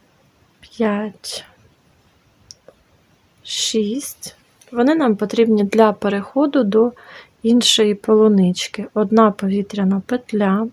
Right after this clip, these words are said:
Тепер знову стовпчики без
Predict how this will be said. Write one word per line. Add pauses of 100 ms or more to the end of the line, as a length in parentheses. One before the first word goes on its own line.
(1080)
Тепер
знову (480)
стовпчики (240)
без